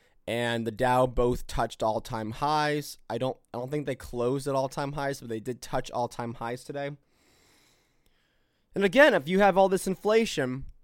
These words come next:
of, na-, naturally we're going to see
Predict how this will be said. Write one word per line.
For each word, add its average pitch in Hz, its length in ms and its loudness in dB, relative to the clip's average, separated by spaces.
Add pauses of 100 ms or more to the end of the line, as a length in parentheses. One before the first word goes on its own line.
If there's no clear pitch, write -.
(880)
of, 180 160 0 (560)
na-, 147 340 4
naturally 208 640 4
we're 196 160 4
going 180 340 2
to 202 200 -4
see 151 520 -4